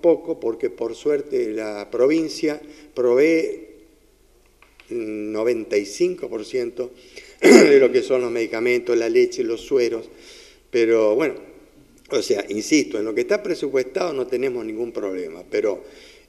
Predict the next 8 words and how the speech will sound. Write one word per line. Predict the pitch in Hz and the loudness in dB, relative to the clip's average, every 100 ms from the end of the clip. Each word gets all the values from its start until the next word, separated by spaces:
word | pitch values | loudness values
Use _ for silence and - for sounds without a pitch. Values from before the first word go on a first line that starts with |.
| - _ | -20 _
todo | 202 214 185 | 4 8 8
lo | 147 | 6
que | - 127 127 - | 2 -2 -2 -12
in-, | 107 110 110 | -10 -10 -8
eh, | 120 104 101 | -4 0 0
determina | 107 - 120 120 151 143 98 | -2 -2 -2 0 0 0 -2
o | 90 | -8
significa | - 101 110 107 156 - - | -8 -8 -6 -4 -4 -6 -10